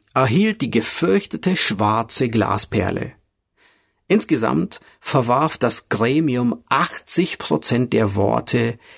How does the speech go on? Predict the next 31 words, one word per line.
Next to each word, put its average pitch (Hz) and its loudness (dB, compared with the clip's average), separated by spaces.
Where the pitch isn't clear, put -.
die 127 4
die 113 4
Schrift - 0
Jesus 107 2
zuschreibt. - -2
Zu - 2
den 131 2
abgelehnten 107 0
Textstellen 113 0
gehört 113 0
Matthäus 107 0
fünf, 147 0
Vers - 0
elf. - -4
„Glückselig 160 2
seid 135 0
ihr, 139 -2
wenn 127 2
sie 117 0
euch 113 0
schmähen 120 0
und 117 0
verfolgen 117 0
und 107 -2
lügnerisch 131 2
jegliches 127 0
böse 113 2
Wort 110 -2
gegen 107 4
euch 110 -2
reden, 107 0